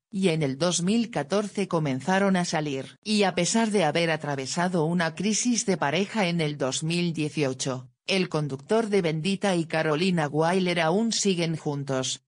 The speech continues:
a pesar de todos los pronósticos que podían no apostar a tanta durabilidad por la gran diferencia de edad,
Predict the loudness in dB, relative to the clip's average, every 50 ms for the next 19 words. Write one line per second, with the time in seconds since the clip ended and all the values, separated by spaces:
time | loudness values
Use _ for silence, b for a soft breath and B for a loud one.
0 | _ _ -2 0 0 0 0 -2 -2 -2 0 -2 -2 0 0 -2 -2 0 0 0
1 | 0 2 0 -2 0 0 0 0 0 -2 -2 -2 0 2 2 2 0 0 -2 -2
2 | -2 0 -2 -2 -2 0 -2 -2 0 0 -2 0 0 2 2 2 0 0 0 2
3 | 2 2 2 2 0 0 -2 -4 -4 -2 0 0 2 2 2 2 2 0 0 2
4 | 0 2 2 0 2 2 2 2 2 2 0 -2 -2 -2 -2 -2 -2 -2 -2 -2
5 | -2 0 0 0 -2 0 0 0 0 2 2 0 -2 -2 -2 -2 -2 0 0 0
6 | 0 -2 0 0 0 2 2 2 0 2 2 2 0 0 -2 -6